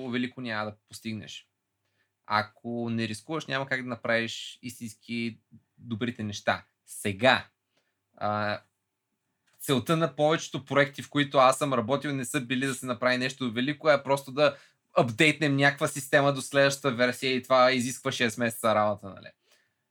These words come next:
А, нали, това е много общо казано, но нищо велико не се изисква от самия проект, тоест не са амбициозни, нали? А, генерално това дали можеш и дали не можеш, и в двата случая, каквото си мислиш, най-вероятно си прав, нали знаеш?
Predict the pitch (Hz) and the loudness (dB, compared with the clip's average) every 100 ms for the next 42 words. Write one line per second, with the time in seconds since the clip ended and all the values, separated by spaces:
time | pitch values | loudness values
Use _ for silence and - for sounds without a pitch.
0 | - 117 117 113 110 139 147 147 143 143 | -6 0 2 2 0 -2 -4 -2 0 0
1 | 139 139 143 139 - - 120 113 143 156 | 0 0 0 -2 -6 2 2 2 -6 -8
2 | 156 156 - 147 139 143 147 147 131 143 | -8 -8 -6 0 2 2 0 -4 -4 -2
3 | 127 123 - 135 123 131 127 123 123 120 | -2 -4 -8 -8 -8 -6 -4 -2 -2 -2
4 | - 85 - 120 123 113 131 117 104 101 | -4 -10 -2 -2 -2 -8 -4 -4 -6 -4
5 | 127 117 113 87 - _ _ _ _ _ | 0 0 -2 -12 -18 _ _ _ _ _
6 | _ - 110 113 113 110 107 _ _ 143 | _ -4 2 2 2 -2 -6 _ _ -8
7 | 123 131 131 147 175 - 156 143 143 147 | -4 0 0 0 -2 0 0 0 -4 -4
8 | 139 147 151 - 120 117 123 147 120 107 | -2 -2 -2 -4 -4 -4 -4 -4 -4 -2
9 | 110 123 143 196 196 - _ _ _ _ | -2 0 0 -2 -6 -10 _ _ _ _
10 | _ _ _ _ 143 131 120 175 170 - | _ _ _ _ -6 -4 4 4 2 -8
11 | 165 - 160 160 143 147 147 143 135 127 | -10 -8 -8 -6 -8 -6 -8 -8 -6 -2
12 | 127 127 127 117 104 - 98 - 101 113 | 2 0 -2 -12 -6 -2 -2 -4 -10 -8
13 | 117 92 85 - | -6 -8 -10 -18